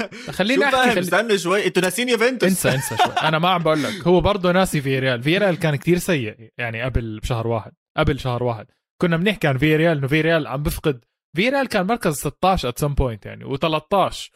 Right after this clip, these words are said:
Speaker 2: هلا و-، هلا وصل للسادس على فكره. يعني فياريال عم بقدم هلا حاليًا مستوى كتير عالي، بس يوفي هلا صار مستوى عالي. المباراه، المباراه على الاغلب راح تروح ليوفي بنسبه ثمانين بالمية بسبب الخبره، بسبب كتير امور
Speaker 1: أوه.
Speaker 2: يعني، اوكي؟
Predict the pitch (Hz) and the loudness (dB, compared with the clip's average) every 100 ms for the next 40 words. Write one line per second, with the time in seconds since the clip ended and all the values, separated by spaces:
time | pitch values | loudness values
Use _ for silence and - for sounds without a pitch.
0 | _ - 240 185 202 196 240 233 233 262 | _ -2 0 0 0 0 0 0 0 0
1 | 214 - 233 214 127 110 131 - - _ | 0 2 0 0 -4 -10 -10 -10 -14 _
2 | _ _ - 123 127 196 208 208 147 151 | _ _ -8 -6 0 2 2 2 0 -2
3 | 170 214 180 170 202 165 156 185 190 180 | -2 0 2 2 2 2 0 0 0 0
4 | 185 175 - 190 151 123 107 _ _ _ | 0 0 2 2 2 -2 -6 _ _ _
5 | _ _ 147 147 262 214 214 226 208 190 | _ _ -4 0 0 2 2 0 0 0
6 | 175 175 151 139 120 156 170 208 233 208 | 2 2 2 0 -2 0 2 2 2 0
7 | - - 151 156 190 208 202 120 147 - | -4 -8 -2 2 2 2 0 0 -4 -4
8 | 196 160 139 123 - 156 139 139 127 139 | -4 0 0 0 0 0 0 0 0 -4
9 | 143 _ 139 170 175 175 - - 139 151 | -6 _ -4 -2 0 -4 -4 -4 -2 0
10 | 175 151 131 131 123 135 _ _ - 139 | 0 0 -4 -8 -10 -12 _ _ -8 -2
11 | 202 180 160 175 160 147 139 139 196 196 | 0 2 0 0 0 0 0 0 0 0
12 | 165 - 214 196 156 147 117 101 107 113 | 0 0 0 2 2 2 0 -2 -8 -10
13 | 120 147 | -6 -6